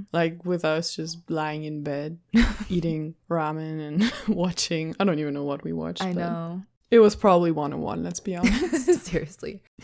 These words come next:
Speaker 2: Twenty seventeen. Or twenty eighteen.
Speaker 1: Exactly.
Speaker 2: Yeah. So the first answer I have is from Melissa, our
Speaker 1: Mm-hmm.
Speaker 2: good friend of the podcast.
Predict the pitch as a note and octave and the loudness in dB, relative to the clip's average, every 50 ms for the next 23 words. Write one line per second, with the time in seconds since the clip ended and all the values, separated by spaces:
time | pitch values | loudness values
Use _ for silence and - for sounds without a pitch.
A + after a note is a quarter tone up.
0 | - - G4 - - F3 D#3 F3 F#3 - F3+ F3+ F#3 G3+ G3+ - F3+ D#3+ D#3+ D#3 | -8 -4 -4 -2 0 2 2 2 2 2 -2 0 0 -2 -2 -2 -6 -6 -4 -6
1 | D#3+ F3 F3+ F3+ _ _ _ - E3+ D#3 - - D3+ D3+ D#3 - D3+ D3+ D3+ - | -6 -6 -6 -8 _ _ _ -6 -6 -6 -6 -6 -8 -8 -6 -6 -6 -6 -6 -8
2 | - F3+ F#3+ E3+ D#3 E3+ E3+ F#3+ F3+ F3+ E3+ - _ G3+ F3+ D#3 D3+ - - - | -6 -6 -4 -4 -4 -6 -8 -10 -10 -10 -12 -14 _ -8 -6 -6 -6 -8 -8 -12
3 | G#3 - _ _ - G3+ - - G3 G3+ G3+ G3 G3+ G#3 - - - - G3+ G3 | -14 -16 _ _ -16 -12 -4 0 2 2 4 4 2 0 -2 -8 -10 -4 -4 -4
4 | F#3+ - G3 G3+ A3 A#3 - - - - - _ _ - F3 E3 D3+ D#3+ D3 E3 | -2 0 2 2 2 2 0 -6 -8 -12 -16 _ _ -6 -4 -4 -4 -2 -2 -2
5 | D#3 D3+ D3+ E3 D#3+ D3 D3+ D3 E3 D#3+ - - - D#3 D#3 E3 F#3+ G#3 - A#3+ | -2 0 0 -2 -2 -4 -6 -6 -8 -8 -8 -8 -8 -8 -6 -6 -8 -4 0 0
6 | G#3+ G#3 G3 F#3+ F#3 F3+ - - - F#3+ F#3 F#3+ A3 A#3+ - _ _ _ - F#3 | 2 2 2 0 -2 -4 -6 -6 -6 -4 -4 -4 -4 -6 -8 _ _ _ -14 -12
7 | E3+ E3 F3+ - _ _ _ - F#3+ F#3+ F#3+ E3+ F3 G3 F#3 F3+ F#3 E3 E3+ - | -12 -12 -14 -18 _ _ _ -6 -4 -4 -4 -4 -4 -6 -6 -4 -4 -4 -6 -6
8 | - E3+ E3 E3 E3+ F3 F3+ - G#3+ - - E3 D#3 - - - D#3+ D3+ D#3+ F#3 | -8 -8 -6 -6 -6 -8 -8 -10 -10 -8 -6 -6 -6 -8 -8 -10 -10 -10 -10 -10
9 | - - - | -12 -16 -20